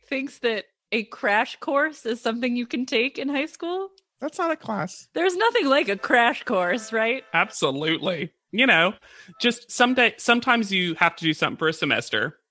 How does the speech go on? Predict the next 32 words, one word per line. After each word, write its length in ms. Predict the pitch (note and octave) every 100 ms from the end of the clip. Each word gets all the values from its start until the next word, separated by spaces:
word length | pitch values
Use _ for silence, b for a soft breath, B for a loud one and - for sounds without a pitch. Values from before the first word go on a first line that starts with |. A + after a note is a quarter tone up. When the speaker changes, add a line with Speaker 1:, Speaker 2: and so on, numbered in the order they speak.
| _ -
Speaker 3:
and 140 | D#3 C#3
some 200 | D#3 D#3
days 260 | D#3 D3
you 60 | C#3+
get 160 | D3+ C#3
an 120 | C3+
entire 440 | C3+ - D3+ D3+
divisional 440 | D3 D3 D3+ C#3 B2
credit 460 | C#3 A#2 A2+ B2 - _ _ _
because 640 | C#3 - C3+ A#2 C#3 - - C3+
of 200 | A#2+ A#2+ _ _ -
one 760 | C3+ D3 F3+ F#3 F3+ F3+ F#3 - G#4+
<laughs> 80 |
single 840 | - - - D#3 D#3 D3+ D3 D3 D3 b b
crash 760 | - - B2+ B2+ A3+ - - - _ _ _ _
course. 400 | - C#3 - - - -
I, 120 | G#3+ -
I 320 | C4 E4 A#3+ - F#3 -
need, 420 | F3 G3+ F#3+ F3+ -
I, 180 | G3 F#3+
we 260 | F3+ G#3 G3
have 180 | E3 B2
to 80 | C3
start 200 | C3+ -
talking 300 | C3 B2 B2
about 200 | A2 -
Lauren. 480 | G#2+ F#2+ G#2 F3 F3+ _ _
Uh, 320 | D#3 D#3+ D#3+ - - - - - -
<laughs> 500 | C#4+ - - - -
we 180 | F#3 G#3
have 180 | G#3
to, 100 | G3